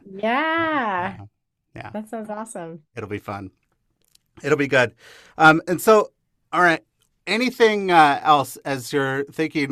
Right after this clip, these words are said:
Speaker 2: what are a couple of keys, uh, key takeaways you wanna leave, uh, the audience with when it comes to,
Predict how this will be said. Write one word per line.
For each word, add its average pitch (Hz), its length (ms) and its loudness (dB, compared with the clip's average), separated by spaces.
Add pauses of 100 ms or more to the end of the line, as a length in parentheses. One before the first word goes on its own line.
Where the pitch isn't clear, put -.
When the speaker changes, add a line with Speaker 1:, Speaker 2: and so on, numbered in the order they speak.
Speaker 2:
what 160 220 0
are 190 180 -2
a 156 60 -4
couple 160 340 0
of 127 120 -6
keys, 147 640 -6
uh, 139 260 -8
key 160 180 -8
takeaways 139 640 -4
you 139 80 -8
wanna 127 220 -6
leave, 120 440 -8 (440)
uh, 120 300 0 (120)
the 127 180 -6
audience 117 520 2
with 113 380 -6
when 120 100 -6
it 117 80 -10
comes 117 440 -6
to, 113 380 -8